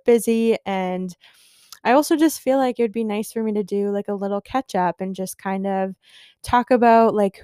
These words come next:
where I'm at right now, how I've been feeling, um, because I feel like sometimes it can feel like you're <laughs> the only one in the world that feels like this, and I just know that that's not true,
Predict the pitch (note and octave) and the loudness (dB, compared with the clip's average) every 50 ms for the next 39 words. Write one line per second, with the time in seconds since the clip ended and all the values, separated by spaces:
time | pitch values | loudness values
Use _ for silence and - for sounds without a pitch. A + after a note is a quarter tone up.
0 | - - G#3 A3 A3 A3+ A3+ A3 G#3+ G#3+ G#3 G3+ F#3+ F#3 G3 G#3 G3 F#3+ G3+ G#3 | -10 -2 2 4 4 6 4 4 2 0 0 0 0 0 0 -2 -2 -2 -2 -2
1 | G#3 G3+ F#3 G3+ G3+ G3 G3 G3 G3 G3 G3+ G#3 G#3 - _ - - - - - | -2 -2 -2 -2 -2 0 0 0 0 0 -2 -2 -4 -6 _ -20 -20 -20 -20 -20
2 | _ _ _ _ _ _ _ _ - - A3 G#3+ G#3+ A3 A3 G#3+ G#3 - - G3+ | _ _ _ _ _ _ _ _ -10 -4 0 2 2 4 4 2 0 -2 -2 -4
3 | G3 F#3+ - - - G3+ G3 G3 G3 G3 G3 G3 G3 G3 G3 G3 - _ _ _ | -4 -4 -6 -4 -4 -4 -2 -2 -2 -4 -4 -4 -4 -6 -6 -8 -12 _ _ _
4 | - _ _ _ _ _ _ _ _ _ - F#3+ G3 G3 F#3+ F#3+ F#3 F#3+ F#3+ F#3 | -20 _ _ _ _ _ _ _ _ _ -4 -2 0 0 0 0 -2 -2 -4 -4
5 | F#3 F#3+ G3 F#3 _ _ _ _ _ _ _ _ - F#3+ - A3 G#3 - A#3 G#3+ | -4 -4 -6 -8 _ _ _ _ _ _ _ _ -16 -8 -4 -4 -4 -2 -2 0
6 | - A3 G3+ - - - A#3 A#3+ A#3+ A#3+ A#3+ A#3 A3+ G#3+ G#3 G#3 G#3 - - - | 0 0 0 -2 -2 0 2 2 4 4 2 2 2 2 0 0 -2 -4 -8 -20
7 | - - - _ _ _ _ _ _ _ _ _ _ _ - - - A#3 A#3 G#3+ | -20 -20 -20 _ _ _ _ _ _ _ _ _ _ _ -8 -2 0 0 0 0
8 | - B3 A#3+ A#3 A#3 G#3 A3 G#3+ - A3 G#3 G3+ _ - G#3 G3+ G3+ G3+ G3 F#3 | 0 0 0 2 2 0 0 -2 0 -2 -2 -2 _ 0 0 2 2 2 2 0
9 | F#3 F3 G#3 G#3 F#3+ - - - - B3+ - - G3+ - - B3 A3+ G3+ F#3 F#3+ | 0 0 0 0 0 -2 -6 -6 -2 -2 -2 -2 -2 -2 -2 0 0 0 -2 -2
10 | F#3+ F#3+ G3 G3 F#3+ F#3+ F3+ F#3+ F#3 F3+ F3+ F#3 G3+ G3+ - - - - - - | -2 -2 -4 -4 -4 -6 -6 -4 -4 -4 -2 -2 -4 -4 -6 -12 -20 -20 -20 -20
11 | - _ _ _ - F#3 E3+ - - - F#3 F3+ F#3+ G#3 G3+ - A3+ A3 G#3+ _ | -20 _ _ _ -2 -2 -2 -2 -4 -4 -2 0 0 0 -2 -2 -2 -2 -2 _
12 | - A#3 A#3+ B3 A#3 - - - _ - F#3 F#3+ F#3 F#3 F#3 F#3 F#3 F#3 F#3 F#3 | -2 -2 -2 -2 -4 -6 -8 -12 _ -8 -6 -4 -4 -4 -4 -4 -4 -4 -4 -6
13 | F3 - _ _ _ _ _ _ _ _ _ _ _ _ _ - G3 G3+ G3+ F#3+ | -6 -10 _ _ _ _ _ _ _ _ _ _ _ _ _ 2 2 2 2 2
14 | G3+ G3 - G3 F#3+ F#3+ G3 F#3+ F#3+ F#3 F#3+ F#3 F#3 F#3 F#3 F#3 - G3 F#3+ F#3+ | -2 -4 -4 -4 -4 -2 -2 -2 -4 -2 -2 -2 -2 -2 -4 -6 -4 -4 -4 -4
15 | - - G3 F#3+ - - - - - F#3+ F#3 F3 E3 D#3+ F#3 | -6 -6 -8 -8 -8 -10 -10 -6 -4 -2 -2 -2 -2 -4 -6